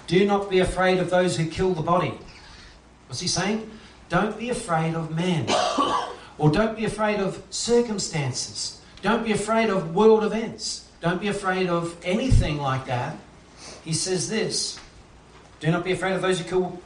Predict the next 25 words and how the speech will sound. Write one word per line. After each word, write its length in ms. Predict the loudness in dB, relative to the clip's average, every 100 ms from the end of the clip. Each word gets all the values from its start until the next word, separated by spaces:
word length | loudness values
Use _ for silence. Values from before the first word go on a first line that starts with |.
| -20 -20 -18 -2
uh, 100 | 0
the 160 | 2 4
body, 340 | 4 2 0
and 200 | -2 -2
after 320 | -2 0 -2
that 200 | -2 -2
can 160 | -2 -4
do 140 | -2
no 180 | -2 -2
more. 400 | 2 2 0 -4 -10 -18 -20 -20 -20 -20 -20 -20 -4
But 180 | -2 0
I 200 | 2 2
will 220 | 2 -2
show 240 | -4 -2 -2
you 260 | -2 -4
whom 320 | -4 -2 -2
you 80 | -4
should 220 | -4 -8
fear." 480 | -10 -6 -4 -4 -6 -10 -20 -20 -20 -20 -20 -20 -20 -20 -20 -20 -20 -20 -20 -12 0
Do 160 | 0
some 300 | 2 0 -2
Christians 400 | -4 -4 -4 -2
not 200 | -2 -2
fear 280 | -4 -2 -2
God? 340 | -2 -4 -4